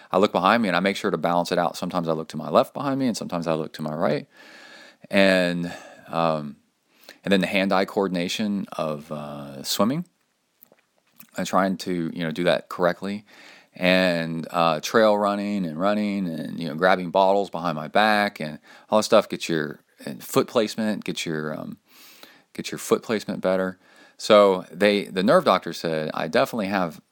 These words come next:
something because I've got some nerve issues that they can't figure out."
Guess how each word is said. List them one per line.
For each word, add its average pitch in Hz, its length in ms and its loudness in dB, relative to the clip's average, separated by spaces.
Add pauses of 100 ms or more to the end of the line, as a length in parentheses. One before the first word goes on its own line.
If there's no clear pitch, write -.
something 85 720 0
because 80 400 -4
I've 80 160 -2
got 92 420 -2
some 104 320 -2
nerve 98 280 0
issues 80 480 -8
that - 180 -10
they - 100 -10
can't - 360 -10
figure 95 360 -2
out." 78 380 -2